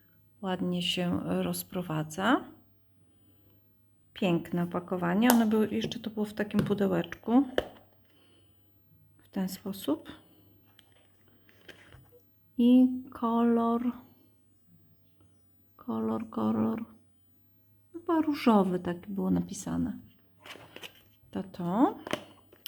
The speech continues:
Poza tym mam jeszcze takie pierścionki. Pierścionki zamówiła moja córka. To takie zestawy pierścionków.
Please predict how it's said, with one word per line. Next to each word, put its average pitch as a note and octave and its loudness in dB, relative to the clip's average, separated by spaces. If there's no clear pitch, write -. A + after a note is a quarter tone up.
Poza D4 8
tym B3+ 10
mam B3+ 10
jeszcze A#3 4
takie A3+ -2
pierścionki. G#3+ 4
Pierścionki G#3 0
zamówiła F#3+ 4
moja F3+ 2
córka. G3 -2
To G#3+ -10
takie G3+ -8
zestawy F3+ -4
pierścionków. - -6